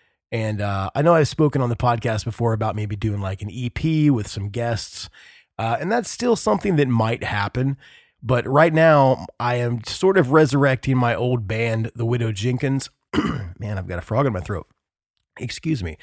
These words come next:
See, this is real and raw, man. I'm not editing any of this. But, uh, I'm trying to reboot the, the Widow Jenkins, and I think it'll be really cool.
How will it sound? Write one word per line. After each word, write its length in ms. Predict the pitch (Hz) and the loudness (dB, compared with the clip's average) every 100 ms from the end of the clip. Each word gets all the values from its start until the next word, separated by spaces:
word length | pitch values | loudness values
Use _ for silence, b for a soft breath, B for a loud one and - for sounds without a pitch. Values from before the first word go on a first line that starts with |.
| B - | B -2
See, 140 | 160 | 0
this 160 | 170 160 | 0 0
is 100 | 113 | 2
real 300 | 151 160 135 | 6 6 6
and 120 | 117 | 4
raw, 280 | 117 110 87 | 2 2 -2
man. 160 | 85 | -4
I'm 60 | 95 | -4
not 120 | 104 - | -4 -4
editing 380 | 104 92 87 - | -6 -6 -8 -6
any 220 | 107 85 | -4 -4
of 100 | 78 | -8
this. 220 | 76 - B B B B B | -12 -12 B B B B B
But, 140 | - 131 | 2 4
uh, 200 | 131 131 | 4 2
I'm 120 | 165 | 2
trying 240 | 190 226 233 | 4 6 6
to 180 | 220 | 4
reboot 480 | 165 208 165 185 202 | 4 0 4 4 6
the, 140 | 175 165 | 6 6
the 240 | 143 160 | 4 4
Widow 220 | 165 180 | 6 6
Jenkins, 440 | 151 185 190 107 90 | 6 2 2 0 0
and 80 | 110 | -2
I 60 | |
think 180 | 117 156 | 0 0
it'll 140 | 139 | 2
be 140 | 143 131 | 2 0
really 180 | 139 135 | 0 -2
cool. 480 | - 143 147 151 | 2 4 4 2